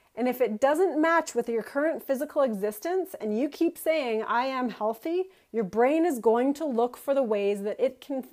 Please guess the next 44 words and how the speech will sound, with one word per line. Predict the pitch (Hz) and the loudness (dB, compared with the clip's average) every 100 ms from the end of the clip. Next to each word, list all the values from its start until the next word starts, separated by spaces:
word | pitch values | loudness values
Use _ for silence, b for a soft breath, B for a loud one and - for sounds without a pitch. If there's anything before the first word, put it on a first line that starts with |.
| 214 | -16
f-, | - | -8
help | - 254 | -4 -4
facilitate | - 294 - 320 285 - 220 208 | -4 -10 -2 0 0 0 -2 -2
you | 196 208 247 | -4 -2 -2
being | 214 220 214 | -2 -2 -2
healthy. | 208 233 226 - 170 b b b b | -2 -4 -4 -6 -8 b b b b
It | 247 | 0
is | 254 240 | 2 4
a | 262 | 4
massive | 240 240 269 277 240 214 | 4 4 2 2 -2 -4
filter. | - 269 302 - 190 - _ b b b b b b _ | -2 0 0 -2 -10 -10 _ b b b b b b _
And | 214 | -2
as | 220 214 | -2 0
soon | 302 339 | 2 2
as | 247 | 2
you | 262 | 0
say, | - 302 269 196 196 - | -2 0 2 0 -2 -6
"I | 220 | -4
am | 233 233 | -2 -2
healthier," | 214 - 285 285 254 247 294 196 214 - | -2 0 -2 0 -4 0 0 0 -2 -4
and | 220 | -6
it | - | -2
isn't | 262 262 262 | -2 0 -2
in | 233 | -2
existence | 208 202 190 302 - 196 196 - | -2 -2 -4 -6 -4 -6 -6 -10
and | 208 214 | -4 -4
it | - - | -4 -2
doesn't | 277 262 | 0 0
align, | 226 220 254 | 0 -2 -2
it's | 214 | -6
like, | 214 220 | -8 -6
"Oh, | 302 | -4
you're | 220 220 | -2 -2
right, | 277 202 | -2 -4
you're | 196 | -4
not, | 220 220 - | -6 -8 -8
you're | 214 | -8
not | 226 | -8
healthy | 214 233 226 | -6 -4 -4
right | 208 185 | -4 -4
now, | 240 202 | -6 -8
so | 196 185 | -8 -8
that's | 202 | -8
okay." | 208 202 - 202 | -10 -10 -10 -10